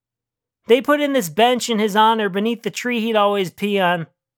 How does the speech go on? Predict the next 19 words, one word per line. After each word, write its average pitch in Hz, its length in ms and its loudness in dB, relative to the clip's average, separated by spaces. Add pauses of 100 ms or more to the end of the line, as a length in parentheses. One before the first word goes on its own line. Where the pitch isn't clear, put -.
(840)
The 214 120 2
hardest 320 520 2
part 262 240 4
of 196 140 -4
being 240 240 -2
stuck 247 380 0
in 247 100 -4
Forever 226 380 0
Day 226 260 2
is 208 120 -2
knowing 226 360 -2
Alvin 233 400 -2
isn't 247 240 -6
here 233 200 -4
to 214 100 -4
spend 214 360 -4
it 202 80 -2
with 165 200 -8
me. 156 260 -8